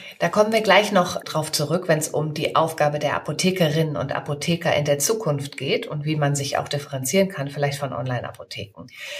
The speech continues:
Bleiben wir erstmal noch auf der technischen Seite. Ich habe von Noventi gelernt, dass erwartet wird, dass Anfang nächsten Jahres, wenn es tatsächlich das E-Rezept geben wird, eine Milliarde Datensätze im Jahr anfallen werden.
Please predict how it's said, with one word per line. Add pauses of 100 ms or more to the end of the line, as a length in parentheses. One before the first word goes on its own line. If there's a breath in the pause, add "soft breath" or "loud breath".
(140 loud breath)
Bleiben
wir
erstmal
noch
auf
der
technischen
Seite. (600 loud breath)
Ich
habe
von
Noventi
gelernt,
dass
erwartet
wird,
dass
Anfang
nächsten
Jahres,
wenn
es
tatsächlich
das
E-Rezept
geben
wird, (520 loud breath)
eine
Milliarde
Datensätze
im
Jahr
anfallen
werden.